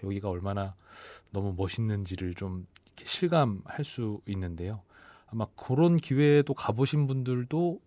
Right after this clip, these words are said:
계시긴 할 것 같아요. 근데 그렇게 가보신 분들은 아시겠지만 참 좋습니다. 네. 저 신학생 때 이제 방학 마치고 학교 돌아갈 때 이제 운이 좋으면 <laughs> 보좌 신부님이 차로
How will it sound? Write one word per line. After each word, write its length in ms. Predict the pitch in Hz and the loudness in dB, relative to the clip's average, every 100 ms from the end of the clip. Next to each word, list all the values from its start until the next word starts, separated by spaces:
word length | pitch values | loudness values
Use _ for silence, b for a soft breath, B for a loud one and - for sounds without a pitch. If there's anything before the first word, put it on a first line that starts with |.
| _ _ | _ _
계시긴 360 | 127 131 131 131 | -2 2 2 2
할 100 | 156 | 2
것 120 | 151 | 2
같아요. 500 | 113 - - 92 110 - | 0 -2 -6 -8 -10 -14
근데 120 | 110 | -14
그렇게 240 | - 107 | -10 -8
가보신 460 | 101 101 110 110 123 | -4 -4 -4 -2 -2
분들은 280 | 113 110 92 | -2 -2 -4
아시겠지만 720 | 82 104 95 - 110 123 107 B B B B B B B B | -6 -6 -6 -4 -6 -6 -8 B B B B B B B B
참 320 | - 73 143 | 0 0 2
좋습니다. 800 | 104 110 - 101 90 78 80 87 107 _ | -2 -2 -2 -2 -4 -8 -12 -14 -20 _
네. 240 | 87 82 101 B B B B | -12 -12 -14 B B B B
저 160 | - | -2
신학생 580 | 107 - 214 - 156 127 | 0 4 2 2 0 0
때 380 | - 139 87 80 - - | 2 0 0 -6 -18 -12
이제 120 | 87 | -12
방학 400 | - 110 113 113 | -6 0 0 0
마치고 800 | 87 - - 127 104 98 98 90 | -4 -4 -2 -2 0 -2 -2 -6
학교 640 | - - - 151 135 101 - | -12 -14 0 2 4 0 -4
돌아갈 400 | 110 110 107 87 | 0 2 2 0
때 320 | - 113 92 - b b b b _ | -4 -6 -6 -14 b b b b _
이제 180 | 101 92 - _ _ _ _ _ _ _ _ _ _ _ - | -8 -8 -10 _ _ _ _ _ _ _ _ _ _ _ 2
운이 220 | 131 147 | 6 6
좋으면 460 | - 110 107 113 | 6 0 0 0
<laughs> 280 | 104 90 - | 0 -4 -6
보좌 220 | - 123 | 0 2
신부님이 440 | 120 120 117 110 104 | 2 0 -2 -2 -2
차로 460 | - 139 123 104 | -2 0 0 -2